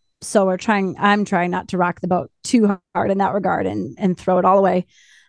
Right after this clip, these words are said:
Um, and I do still find it can be edifying to still go there and have a, t-, a moment in the week to slow down and get introspective and think and, and all of that. Um, but we've met with our pastor and his wife, uh, a couple times. My husband just met with him again one-on-one.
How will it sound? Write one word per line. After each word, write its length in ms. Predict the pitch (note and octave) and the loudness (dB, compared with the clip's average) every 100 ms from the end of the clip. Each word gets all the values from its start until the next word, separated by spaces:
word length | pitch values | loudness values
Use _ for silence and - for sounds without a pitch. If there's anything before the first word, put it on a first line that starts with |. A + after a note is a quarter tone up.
| - | 0
Um, 180 | G3+ G#3 | 0 2
and 120 | G#4 | 2
I 60 | F4 | 2
do 100 | D4 | 0
still 160 | - | -2
find 540 | A3+ G3 F#3+ F#3+ - - - - | -2 0 -2 -4 -8 -14 -20 -12
it 100 | G#3 | -2
can 160 | - G#3+ | 2 4
be 100 | F3+ | 2
edifying 360 | E3+ F3 D#3+ F3 | 0 -2 -4 -6
to 80 | |
still 160 | - E3+ | -4 -2
go 160 | E3+ E3+ | 0 -2
there 140 | E3+ | -2
and 220 | F3 F3+ - _ - | -2 -4 -6 _ -6
have 160 | G3+ F#3 | -4 -4
a, 20 | |
t-, 220 | - G3+ - | -6 -10 -2
a 80 | A#3 | 2
moment 340 | B3 A3+ G#3+ | 2 2 0
in 60 | G3+ | -2
the 80 | F3+ | 0
week 240 | F3 - _ | -2 -4 _
to 120 | - E3+ | -6 -4
slow 260 | - F3 | -2 -2
down 260 | E3 D#3+ E3+ | 0 -2 -2
and 240 | F3 F3 - - | -4 -6 -6 -4
get 100 | F#3 | -2
introspective 560 | E3+ E3+ - - E3 | -2 -6 -8 -6 -6
and 120 | E3 | -4
think 300 | - F3+ F3+ | -4 -6 -4
and, 260 | E3+ F3+ E3+ _ _ _ _ - - | -6 -6 -8 _ _ _ _ -18 -4
and 140 | F#3+ | -2
all 100 | F3+ | 0
of 60 | F3+ | 0
that. 200 | F#3 E3+ _ _ _ - - _ - | -2 -2 _ _ _ -20 -20 _ 2
Um, 480 | G3+ F#3+ G3+ G3 F#3+ - | 2 2 -2 -6 -4 2
but 80 | B3 | 2
we've 160 | B3 | 4
met 180 | A3+ G3+ | 2 2
with 140 | G#3 F#3+ | 0 -2
our 80 | |
pastor 400 | F3+ F3 F3+ - | -2 -2 -2 -2
and 120 | F#3 E3+ | 0 0
his 140 | F3 | 0
wife, 520 | A3 A#3+ A3+ - - - | 2 2 0 -8 -20 -4
uh, 200 | G#3 G3 | 0 0
a 120 | G3+ G3+ | 0 -4
couple 200 | A3 G#3 | -2 0
times. 340 | G#3 G3 F#3+ | 0 0 -2
My 80 | F3 | -2
husband 300 | E3+ E3+ F3 | -2 -2 -4
just 120 | E3+ | -2
met 120 | F3+ | -4
with 100 | F#3+ | -2
him 120 | - F3 | -2 0
again 340 | F3 D#3+ E3+ | 0 0 -2
one-on-one. 760 | E3+ E3 F3 A3 G#3+ G3+ G3+ | -4 -2 0 2 2 0 -2